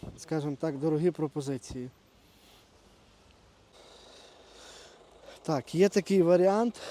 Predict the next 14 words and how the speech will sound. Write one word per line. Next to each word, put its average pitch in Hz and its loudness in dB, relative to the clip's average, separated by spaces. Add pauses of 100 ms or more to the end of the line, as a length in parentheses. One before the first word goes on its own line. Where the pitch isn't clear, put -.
(160)
дуже... 160 0 (560)
Хороший 175 4
варіант, 170 0
зараз 156 -2
розкажу. 170 0
А 165 2
ікс 156 -2
тридцять - -6
п'ятий 147 0
Hyundai, 180 0
дві 147 -4
тисячі - -6
чотирнадцятий 143 -4
рік. 220 -4